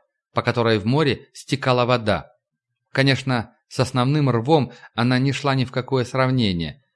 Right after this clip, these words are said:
но Ваня все равно остался доволен. Лишняя защита форту не помешает. «Ну вот можешь же, когда захочешь!» Семеныч расплылся в довольной улыбке.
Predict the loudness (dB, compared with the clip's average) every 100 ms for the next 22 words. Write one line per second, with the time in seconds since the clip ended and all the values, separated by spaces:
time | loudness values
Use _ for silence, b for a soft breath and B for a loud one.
0 | _ 0 4 4 2 -2 -2 0 2 0
1 | 0 -2 -2 -2 0 0 0 0 -2 -8
2 | _ _ _ 0 0 0 -2 -2 -4 -4
3 | -4 -2 0 0 -2 -6 B -6 -4 0
4 | 0 0 0 0 0 -8 _ _ _ _
5 | _ _ _ _ _ _ 2 6 6 4
6 | 2 6 6 6 2 0 -4 2 2 4
7 | 2 0 0 -2 -4 -8 -16 -20 _ _
8 | _ _ _ -8 0 2 4 2 0 -2
9 | 0 2 2 2 0 2 4 4 2 0
10 | 0 2 2 0 -10 -14